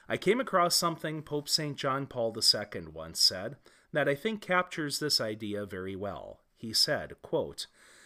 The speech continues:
"We have the duty and the joy to proclaim that Pentecost is still happening. We know that fifty days after Easter, the apostles, gathered together in the same upper room as had been used for the first Eucharist,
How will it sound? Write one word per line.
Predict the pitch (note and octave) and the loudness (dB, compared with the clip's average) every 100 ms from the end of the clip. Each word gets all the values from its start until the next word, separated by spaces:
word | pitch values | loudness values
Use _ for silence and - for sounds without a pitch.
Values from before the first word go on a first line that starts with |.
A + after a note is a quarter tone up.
| - _ | -20 _
"We | - D3+ | 0 0
have | D3+ E3+ E3 C3+ | 4 2 2 -4
the | B2 | -6
duty | A2+ C#3 E3 F3 F#3 | -2 -2 0 -2 -4
and | D3 C3+ | -4 -4
the | A#2+ | -4
joy | G#2+ C3+ D#3 E3+ | -4 0 2 2
to | E3+ C#3+ | -2 -6
proclaim | D3 - A#2+ A2 A2+ A2+ | -10 -6 -4 -4 -6 -10
that | G#2 F#2 | -10 -12
Pentecost | - D#3+ F3+ F3 C#3+ C#3 C#3 - - | -6 -6 -6 -6 -4 -2 0 -2 -4
is | B2+ A#2 - - | -6 -2 -2 2
still | - - D#3 B2+ A#2+ C3+ - | 2 2 2 2 0 -4 -6
happening. | D3+ D#3 F#3+ B2 G2+ G2+ _ _ _ - _ | -4 -4 -8 -10 -16 -20 _ _ _ -20 _
We | - C3+ | -4 0
know | C3 D3+ | 2 2
that | D3 A2+ | 2 0
fifty | - F3+ - E3+ | -2 -4 -4 -4
days | B2+ B2 A#2 | -2 0 -2
after | G#2+ G#2 F#2 | -2 -6 -8
Easter, | G2+ A#2+ - B1 A#1+ | -6 -6 -6 -10 -12
the | F#2+ | -8
apostles, | G#2+ A#2 C3 C3 - - - - _ _ _ | -6 -2 -2 -2 -4 -4 -6 -6 _ _ _
gathered | - B2+ B2 A#2+ | 0 2 2 -2
together | A#2+ A2 C3 F#3+ F#3 | -4 -2 0 2 2
in | A#2+ | 2
the | G2 | 2
same | - D#3 F3+ G3+ | 2 4 2 0
upper | - E3+ F3+ | -2 -2 0
room | D#3+ C3+ A#2 C#3 E3 _ _ - | 0 0 -2 -4 -8 _ _ -4
as | A#2+ C3+ | 0 2
had | C#3 B2 | 0 0
been | A#2+ G#2+ | -4 -4
used | A#2 D3+ D#3 | -4 -4 -4
for | - A#2+ | -8 -8
the | G2+ | -8
first | - C#3 C3+ - | -4 -4 -4 -4
Eucharist, | F3 - C#2 B1 - - | -6 -6 -12 -6 -6 -6